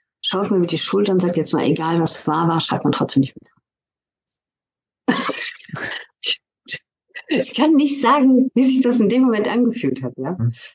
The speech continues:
Speaker 1: Also die wollten unbedingt von der Polizei und sie wollten unbedingt wissen, was genau passiert ist und ich, ich konnte das nicht sagen. Ich habe mich so geekelt und geschämt und dann habe ich alles aufgeschrieben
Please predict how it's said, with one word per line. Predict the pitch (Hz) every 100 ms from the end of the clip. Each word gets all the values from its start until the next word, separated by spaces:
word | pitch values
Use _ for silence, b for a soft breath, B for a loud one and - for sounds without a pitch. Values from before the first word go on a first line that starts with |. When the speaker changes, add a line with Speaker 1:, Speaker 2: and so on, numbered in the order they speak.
| _
Speaker 1:
Also | - 185 196
die | 185 180
wollten | 196 226 240
unbedingt | - 240 220 -
von | -
der | 117
Polizei | - 131 - 170 170
und | 170
sie | 165
wollten | 165 160 170
unbedingt | 170 160 -
wissen, | 170 165 156
was | -
genau | 160 151
passiert | 139 143 - 208
ist | 127 139
und | 131 -
ich, | - - _ _ _ _ _ _ -
ich | - 185 175
konnte | 208 208 190
das | 180
nicht | 180 156
sagen. | 185 202 202 156
Ich | 139 180
habe | 180
mich | 147
so | 170
geekelt | 165 127 208 190 175
und | 165
geschämt | 156 220 208
und | 175
dann | 170 175
habe | 190
ich | -
alles | 175 180
aufgeschrieben | - 233 233 240 - 170 170 208